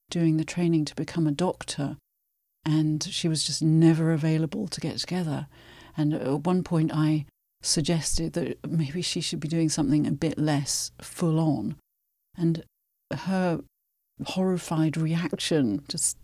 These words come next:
told me this is what she lives for. So that's one kind of discipline. That's the self-discipline. So the question is whether that kind of discipline, the self-discipline,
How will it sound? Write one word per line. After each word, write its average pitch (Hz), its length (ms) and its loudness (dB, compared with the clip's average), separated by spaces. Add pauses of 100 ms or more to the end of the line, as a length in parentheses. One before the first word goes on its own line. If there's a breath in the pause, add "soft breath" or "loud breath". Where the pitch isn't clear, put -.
told 175 460 2
me 110 380 2 (100)
this 180 320 0
is 175 180 -4
what - 200 -6
she 170 260 -2
lives 165 720 2
for. - 460 -10 (500)
So - 160 -2
that's 202 320 -2
one 180 280 0
kind 170 380 0
of 147 260 -4 (600)
discipline. 147 520 -2
That's - 260 -2
the 165 120 -6
self-discipline. - 1200 -4 (1160)
So 190 160 -4
the 214 80 -6
question 226 420 0
is 175 180 0
whether 185 400 0 (300 soft breath)
that 175 400 -6
kind 165 360 0
of 160 160 -6
discipline, 156 800 -4
the 160 60 -8
self-discipline, - 1160 -4